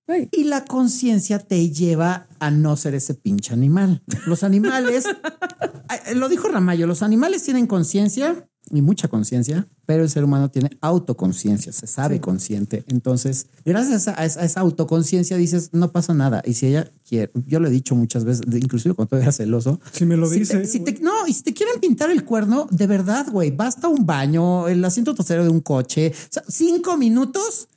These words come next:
Speaker 2: y te lo pintan.
Speaker 1: Lo que tú
Speaker 2: Entonces,
Speaker 1: quieras,
Speaker 2: es
Speaker 1: o
Speaker 2: como,
Speaker 1: sea.
Speaker 2: "Güey, mejor déjalo ser". Y yo cuando ya pa-, pa-, pasaba eso, sí, sí me pasó con, a lo mejor con Estefanía en algún momento, de, "Me gusta ese güey, ah, chingón".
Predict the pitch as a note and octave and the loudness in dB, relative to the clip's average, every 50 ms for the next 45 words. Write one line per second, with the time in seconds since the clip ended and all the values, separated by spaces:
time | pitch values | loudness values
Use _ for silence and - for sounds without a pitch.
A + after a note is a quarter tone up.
0 | - - G#3 - A3 F#3+ F3+ D3+ - A3 A3 G#3+ - D#3 C3 - - - - - | -4 -4 -2 -2 0 0 0 2 2 4 2 4 2 0 -2 -2 -4 -6 -16 -14
1 | - - D4+ G4 F4+ G3 G3+ - C4 B3+ A#3+ C#4+ C#4+ - - - D#5 D5+ D5+ - | -6 -2 0 0 0 0 -2 -2 0 0 0 0 0 -2 -4 -4 -2 -2 0 0
2 | D#5+ C#5 B4 - C4+ D4 F#4+ G4 F#4+ F#4+ F4+ G#4 G#4+ G#4+ F4+ - - _ _ _ | 0 -2 -2 -2 -2 -2 -2 0 0 0 2 2 2 0 0 -2 -6 _ _ _
3 | - F4+ F4 - F4+ F#4 F#4 - - F#4+ F4+ D#4 - - - - - - - - | -4 -2 -2 0 -2 -2 -2 -2 0 0 0 0 -2 -4 -4 -6 -6 -10 -10 -4
4 | - G#3+ D4+ - G#4 A4 G#4 D4+ D4+ D4+ D#4 F#4+ F#4 - - G#3+ - G3 F#3 - | 0 0 0 0 -2 -2 0 0 0 0 0 -2 -2 -2 -2 -4 -2 -2 -2 -2
5 | A3 A#3 A#3 A3 G#3 F3+ F3+ A#3+ C#4 B3 - - - A#3 A3+ A3+ - G3+ - - | -2 0 0 0 0 0 0 -2 -2 -4 -4 -2 0 0 0 0 -2 -4 -2 0
6 | A3+ A3+ A3 - F#3 - G3+ F#3 G#3+ G3+ F3 D3+ D3 D3+ D3+ D3 E3 G3 G#3 G3+ | 0 0 0 0 -2 -2 0 0 0 0 0 0 0 0 0 0 0 0 0 0
7 | F3+ - D#3 C#3 - C#3+ D3+ F3+ G#3 F3 D#3+ F3 F3 D#3+ D3 C3 - F3 G#3 B3 | 0 -2 -2 -2 0 0 2 2 2 2 2 2 2 2 0 0 0 -2 -2 -2
8 | - - - - _ - F#3+ F3 F#3+ F#3+ G#3+ G3+ - C#4 A3 A3 F3+ F#3 G#3+ G#3 | -4 -8 -18 -14 _ 0 2 2 4 4 2 2 2 0 0 2 2 2 0 0
9 | - A#3 B3 - - A3+ A3 A3+ A#3 A3+ G#3+ | -2 -4 -4 -2 0 2 2 4 4 2 0